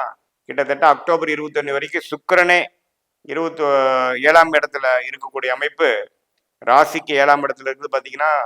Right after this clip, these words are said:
நல்ல ஒரு குடும்பத்துல ஒரு குதூகலம், கருத்து வேறுபாடுகள் நீங்கி ஒரு நல்ல, அஹ், குதூகலமா வாழக்கூடிய ஒரு அமைப்பு, ஒரு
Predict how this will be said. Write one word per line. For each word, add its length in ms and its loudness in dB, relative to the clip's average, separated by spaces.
நல்ல 340 0
ஒரு 220 -2
குடும்பத்துல 500 -6
ஒரு 240 -10
குதூகலம், 500 -4
கருத்து 260 -4
வேறுபாடுகள் 640 0
நீங்கி 380 -8
ஒரு 200 -4
நல்ல, 240 -4
அஹ், 440 -12
குதூகலமா 500 -2
வாழக்கூடிய 540 0
ஒரு 120 -2
அமைப்பு, 360 -8
ஒரு 220 -8